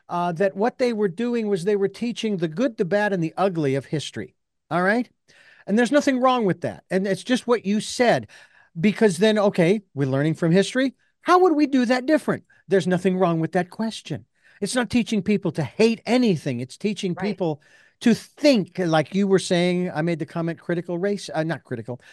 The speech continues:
Speaker 1: critical thinking, period.
Speaker 2: Mm.
Speaker 1: And,
Speaker 2: Oh, okay.
Speaker 1: and,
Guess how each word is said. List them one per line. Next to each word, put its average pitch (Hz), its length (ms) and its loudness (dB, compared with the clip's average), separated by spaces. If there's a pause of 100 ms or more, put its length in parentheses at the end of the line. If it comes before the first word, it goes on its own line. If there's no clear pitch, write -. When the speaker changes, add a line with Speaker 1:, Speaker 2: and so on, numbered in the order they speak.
(140)
Speaker 1:
critical 247 400 -4
thinking, 143 640 -8
period. 131 420 -4 (600)
Speaker 2:
Mm. 180 260 -10
Speaker 1:
And, 208 280 0
Speaker 2:
Oh, 160 80 -4
okay. 170 120 -8
Speaker 1:
and, 208 140 -6